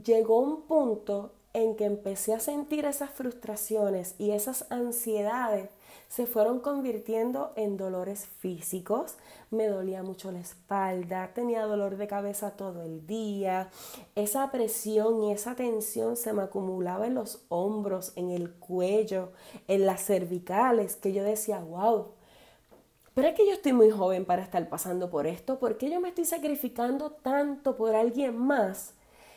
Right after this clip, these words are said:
si el mismo sacrificio yo lo puedo hacer de mí para mí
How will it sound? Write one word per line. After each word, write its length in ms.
si 340
el 160
mismo 380
sacrificio 1040
yo 160
lo 200
puedo 280
hacer 560
de 260
mí 360
para 280
mí 300